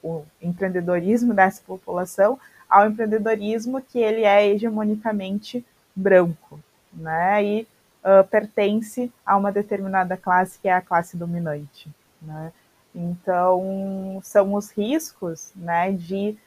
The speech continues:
ao estarmos dentro de uma sociedade que é capitalista, a gente achar que é possível superar o racismo apenas com o status de poder,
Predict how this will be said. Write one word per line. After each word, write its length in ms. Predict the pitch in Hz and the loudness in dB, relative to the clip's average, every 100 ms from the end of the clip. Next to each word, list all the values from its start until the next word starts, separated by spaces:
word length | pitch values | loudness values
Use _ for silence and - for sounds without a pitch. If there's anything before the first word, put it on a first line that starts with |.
| _ | _
ao 400 | - 190 202 214 | 4 6 6 4
estarmos 640 | 214 - 190 180 175 175 175 | 0 0 4 4 2 -4 -4
dentro 400 | 180 196 214 220 | -2 -2 -4 -6
de 80 | 202 | -6
uma 180 | 196 | -6
sociedade 840 | 190 190 - 196 180 170 170 165 175 | -6 -10 -8 -6 0 0 0 -4 -10
que 80 | 190 | -2
é 100 | 175 | -2
capitalista, 840 | 175 175 - 165 170 247 277 - | -2 -10 -6 -8 -4 -6 -8 -4
a 80 | 190 | -4
gente 420 | 185 185 - 202 - _ - | -4 -8 -10 -14 -14 _ -2
achar 600 | 190 196 - 196 175 175 _ _ | -2 0 0 4 4 2 _ _
que 120 | 208 | 4
é 80 | 196 | 4
possível 760 | 196 208 - 208 220 262 220 - | 2 -10 -8 -8 -6 -2 -2 -4
superar 760 | - 233 - 208 185 170 208 | -4 -6 2 4 6 6 8
o 60 | 247 | 6
racismo 760 | 214 190 - 196 214 240 240 226 | 4 2 0 -8 -4 -2 2 2
apenas 640 | 214 - 196 214 240 240 | 2 -2 0 0 -2 -4
com 240 | - 220 | -6 -4
o 60 | 226 | -4
status 720 | 226 - 220 226 262 285 233 | -6 2 6 6 4 -8 -6
de 100 | 233 | -8
poder, 500 | - 233 202 160 | -4 -4 -2 -4